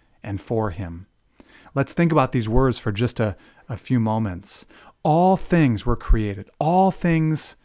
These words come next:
in the earth or on the earth, from the massive Himalaya mountains with its towering Mount Everest to the smallest subatomic particles you cannot see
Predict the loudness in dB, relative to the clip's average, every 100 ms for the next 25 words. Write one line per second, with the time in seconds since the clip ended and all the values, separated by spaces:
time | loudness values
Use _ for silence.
0 | _ _ -2 0 2 0 -4 -8 -6 -2
1 | 0 2 0 -2 -6 -16 -20 -20 -20 -20
2 | -20 -2 2 4 2 2 0 0 -2 -4
3 | -4 -4 -2 -4 -2 -4 -2 -4 -4 -6
4 | -6 -8 -16 _ -20 _ -2 0 0 -2
5 | -6 _ -16 -10 -2 2 4 4 4 2
6 | 0 0 -2 -2 -4 -4 -8 -14 -20 -20
7 | -20 -4 0 0 0 -2 -2 0 0 0
8 | 0 -2 -8 -20 _ -12 -4 -2 0 -2
9 | -2 0 0 -2 -2 0 0 -4 -6 -6
10 | -8 -8 -6 -4 -2 -6 -8 -4 -4 -4